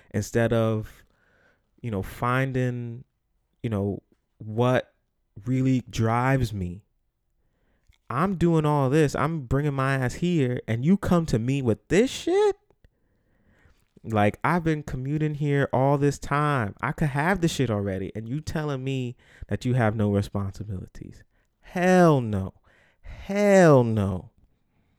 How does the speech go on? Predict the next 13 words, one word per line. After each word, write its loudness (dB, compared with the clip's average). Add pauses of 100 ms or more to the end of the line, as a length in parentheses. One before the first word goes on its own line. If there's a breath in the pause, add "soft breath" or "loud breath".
(960)
And -2
I'm -4
beefing 0
with 0 (460 loud breath)
my -10
H -4
R 0
department 0
for 0
at -2
least -4
a 0
week, -2